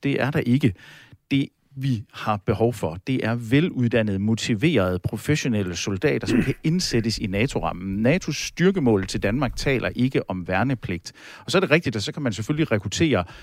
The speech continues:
jo gennem værnepligt, men der er jo ikke nogen grund til at spilde en masse af forsvarsressourcer, fordi det er jo ikke fordi, at det er gratis at uddanne værnepligtige, som man så sender hjem til ingen verdens nytte bagefter.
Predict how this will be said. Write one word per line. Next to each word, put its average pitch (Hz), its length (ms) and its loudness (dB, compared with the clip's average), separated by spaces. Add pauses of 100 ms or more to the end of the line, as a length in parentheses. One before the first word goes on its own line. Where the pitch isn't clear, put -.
(140)
jo 123 100 4
gennem 131 220 4
værnepligt, 120 380 2
men 113 80 -2
der 123 60 2
er 123 40 2
jo 135 40 -2
ikke 156 120 -6
nogen 160 140 -2
grund 151 280 0
til - 140 -4
at 117 100 0
spilde 180 540 0
en 113 140 2
masse 120 340 2
af - 60 -4
forsvarsressourcer, 135 800 -2
fordi 120 160 -2
det 104 60 0
er 107 40 4
jo 117 40 4
ikke 117 120 -2
fordi, 143 200 -2
at - 180 0
det 107 100 2
er 95 40 0
gratis - 480 -2
at 120 40 -4
uddanne 101 400 -2
værnepligtige, 104 720 -2
som 117 160 0
man 95 120 -6
så - 120 -6
sender 120 260 0
hjem 107 220 0
til 117 140 0
ingen 123 160 -2
verdens 110 280 0
nytte 123 180 2
bagefter. 95 480 0